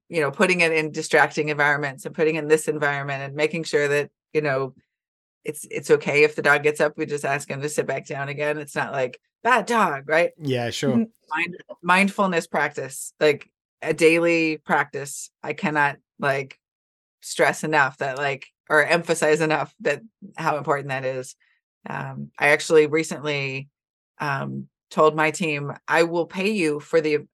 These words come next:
Speaker 1: the minutes that you meditate for the month of," I think it was, uh, April. Like, "I will pay you for those minutes up to, you know, X amount," because it's so important.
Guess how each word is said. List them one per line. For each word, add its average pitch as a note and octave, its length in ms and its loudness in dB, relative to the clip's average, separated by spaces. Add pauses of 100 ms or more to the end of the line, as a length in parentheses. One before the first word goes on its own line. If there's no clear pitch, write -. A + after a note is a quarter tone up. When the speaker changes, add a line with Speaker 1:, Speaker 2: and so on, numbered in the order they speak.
Speaker 1:
the D3+ 140 -4
minutes D#3+ 400 0
that E3 160 0
you D3 100 -6
meditate C#3+ 600 -4
for C3+ 100 -4
the C#3 120 -4
month C#3 280 -4
of," C3+ 240 -4
I - 80 -6
think D3+ 160 -6
it C#3+ 120 -2
was, C#3 440 -8 (360)
uh, C3+ 200 -4
April. C#3 500 -2 (380)
Like, A2+ 160 -4
"I D3 140 6
will D#3 180 6
pay F3 200 0
you C3+ 340 -4
for C#3+ 160 -4
those D3+ 260 4
minutes C#3 360 -2
up - 180 -4
to, C#3 240 0
you C#3+ 120 0
know, C3+ 120 -6
X C#3 240 -8
amount," C#3+ 320 2 (720)
because D3+ 320 0
it's D#3+ 140 -4
so F3+ 240 0
important. E3+ 600 -2